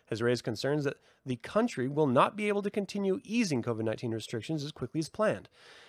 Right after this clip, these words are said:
The state saw a positivity rate above five percent last week for the first time since May tenth. And Orange County reported a positivity rate this week of nearly six percent. Orange County Mayor Jerry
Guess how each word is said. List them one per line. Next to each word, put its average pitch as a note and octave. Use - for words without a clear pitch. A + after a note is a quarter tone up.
The E3+
state D#4
saw A3
a G#3
positivity A3
rate D#3
above F3+
five G#3+
percent A3
last A2
week B2
for D#3
the C3
first F3
time F#3+
since F#3+
May D#3
tenth. F3
And A2
Orange D3
County F3+
reported F3
a F3+
positivity G3
rate F#3
this F#3
week C3+
of D#3
nearly D#3+
six -
percent. -
Orange G#2
County A2
Mayor A2+
Jerry A#2